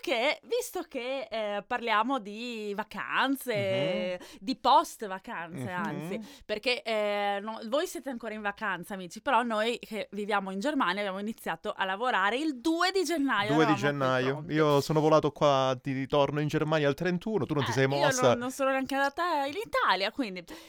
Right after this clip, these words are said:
Speaker 1: Comunque, allora io inizierei con un detto che ci è arrivato da Salerno.
Speaker 2: Sì.
Speaker 1: Eh, che è, che si addice al momento storico che stiamo vivendo.
Speaker 2: Questo ce lo manda Armando da Salerno.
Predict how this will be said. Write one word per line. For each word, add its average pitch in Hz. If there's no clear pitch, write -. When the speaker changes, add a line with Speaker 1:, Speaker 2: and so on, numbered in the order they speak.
Speaker 1:
Comunque, 320
allora 311
io 339
inizierei 392
con 277
un 311
detto 240
che -
ci -
è 226
arrivato 214
da 196
Salerno. 190
Speaker 2:
Sì. 127
Speaker 1:
Eh, 269
che 466
è, 285
che -
si 403
addice 240
al 202
momento 226
storico 196
che 285
stiamo 190
vivendo. 151
Speaker 2:
Questo 196
ce -
lo 175
manda 202
Armando 170
da 147
Salerno. 101